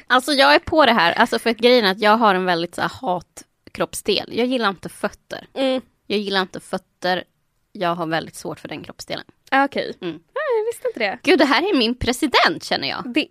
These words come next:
Speaker 2: är din president.
Speaker 1: Herregud, på så många sätt.
Speaker 2: Han har allt vi vill ha.
Speaker 1: Vad är hans åsikt om L-word?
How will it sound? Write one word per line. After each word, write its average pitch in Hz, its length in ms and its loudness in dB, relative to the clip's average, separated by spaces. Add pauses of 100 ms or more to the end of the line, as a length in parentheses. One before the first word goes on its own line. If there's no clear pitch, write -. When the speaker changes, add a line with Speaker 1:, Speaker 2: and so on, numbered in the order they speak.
(120)
Speaker 2:
är 330 520 4
din 240 500 -4
president. 247 600 2
Speaker 1:
Herregud, 339 480 2
på 285 200 -4
så 240 200 -6
många 202 240 -6
sätt. - 320 -10 (220)
Speaker 2:
Han 277 640 0 (120)
har 254 340 -4
allt 247 320 -8 (560)
vi 233 120 -2
vill 220 180 -2
ha. 226 240 -8 (380)
Speaker 1:
Vad 220 100 2
är 240 80 6
hans 240 180 0
åsikt - 380 -4
om 185 160 -4
L-word? - 360 -6